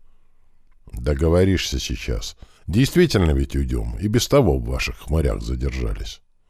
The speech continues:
«Ну и валите, кто вас сюда звал? И без вас бы справились». Со стороны можно было подумать, что ругаются они по-настоящему. На самом деле оба они, и Глеб Чужинов, и Павел Костернюк, встрече обрадовались.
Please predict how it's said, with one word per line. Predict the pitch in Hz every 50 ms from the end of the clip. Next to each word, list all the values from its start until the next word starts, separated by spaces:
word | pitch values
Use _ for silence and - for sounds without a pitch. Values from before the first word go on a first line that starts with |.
| _ _ _ _ _ _ _ _ _ _ _ _
«Ну | - - 107 165 214
и | 214
валите, | 185 139 107 80 76 78 73 69 - - 76
кто | - - 170 143
вас | 80 71 -
сюда | - - 71 64 67 67
звал? | 64 64 60 57 55 57 - -
И | - 117
без | 123 151 143 110
вас | 90 80 65 60 57
бы | 58 -
справились». | - - - 67 60 - 62 65 - - - - - _ _ _ _ _ _ _ _ _ _ - - - -
Со | - - - 107 101
стороны | - - 123 123 131 143 147 165 156
можно | 135 110 107 92 107 107
было | 98 104 101 98
подумать, | 95 - 107 107 - - 160 82 -
что | - - - 82
ругаются | 78 82 80 82 62 71 71 - - - 73
они | 71 82 87
по-настоящему. | - - 104 101 95 - - - 101 85 57 50 - - - - - - - - - _ _ _ _ _ _ _ - -
На | - - 90 90 85
самом | - - - 139 127 98 64 60 64 -
деле | - 117 - 104 57 57 - -
оба | - 98 - 55 58 58 55
они, | 55 55 - - - - - -
и | - 80
Глеб | 71 69 78 78 73 - -
Чужинов, | - - - 69 65 65 60 55 58 - -
и | - - 69
Павел | - - 78 73 60 58 64 64
Костернюк, | - - - - - 78 76 90 110 135 - - - -
встрече | - - - 92 95 87 - - 87
обрадовались. | 85 76 69 - - - - - - - - - - - - -